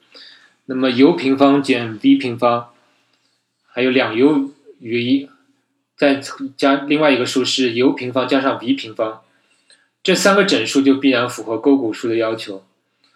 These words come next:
然后我们只要让 u 和 v 是一个奇数一个偶数，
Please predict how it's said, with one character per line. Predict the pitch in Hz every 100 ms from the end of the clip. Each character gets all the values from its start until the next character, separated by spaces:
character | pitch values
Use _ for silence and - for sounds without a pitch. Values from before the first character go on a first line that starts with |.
| _ _
然 | 117 127
后 | 175
我 | 143
们 | 117 131 139
只 | 127
要 | 127
让 | 147 131
u | 117 139
和 | 135 123
v | 113 117 117
是 | 123 127
一 | 113
个 | 113 139
奇 | 135 139
数 | 135 123
一 | 110
个 | 127
偶 | 104
数， | 107 117 104